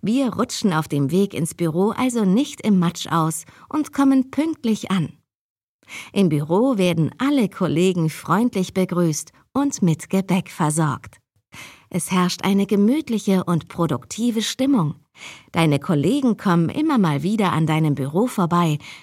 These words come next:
denn sie schätzen deine Freundlichkeit und positive Ausstrahlung. Einer hilft dir sogar bei deinem Projekt weiter, da er mit seiner Arbeit bereits fertig ist.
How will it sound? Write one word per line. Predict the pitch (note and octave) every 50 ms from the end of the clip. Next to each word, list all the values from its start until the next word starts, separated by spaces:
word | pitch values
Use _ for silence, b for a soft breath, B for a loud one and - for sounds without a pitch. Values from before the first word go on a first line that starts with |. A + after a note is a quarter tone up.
| B B -
denn | - C#4+ C#4
sie | D4 D4 C#4+
schätzen | - - D#4+ D#4+ - - - A#3+ G#3
deine | F#3 F3 E3+ F#3 G3+ G3+
Freundlichkeit | - - - G#3+ C#4+ D4+ - A3+ F#3+ - - - F#3+ F3+ F3 E3+ - -
und | F3+ D3 - - _
positive | - G#3 G#3 G#3 F#3+ G3+ F#3+ - - G3+ G3+ A3+ A#3+ -
Ausstrahlung. | D4 E4+ - - - G3 G3 F#3 E3+ D#3 D3+ C3+ C3+ B B B B B B B B B B B _
Einer | - F3+ E3+ C#3+ C3+ C#3+ C#3+ D3+
hilft | D#3 G3 A#3+ D#4+ - - -
dir | B3 G#3+ G3
sogar | F#3 F#3 E3 - E3+ D#3+ D3+
bei | E3 D#3 D3+
deinem | D#3+ D#3+ E3+ F#3 F#3+ G3
Projekt | - A#3 A#3 C4 C#4+ C#4 - - - G3+
weiter, | G3 F3+ F3 - F3 E3 E3 D#3+ B B B B B B B B
da | - D#4+ D#4 -
er | A3+ G3
mit | E3+ D3+ D3 -
seiner | - C#3+ D#3+ A3+ C4 C4+ C4 -
Arbeit | - F#3 F3+ F3 E3 D#3 D3+ - -
bereits | D3 D3 D#3 E3 F#3 - - - -
fertig | G3 F#3+ E3+ D#3+ - E3 D3+ -
ist. | - E3 B2+ B2 - - -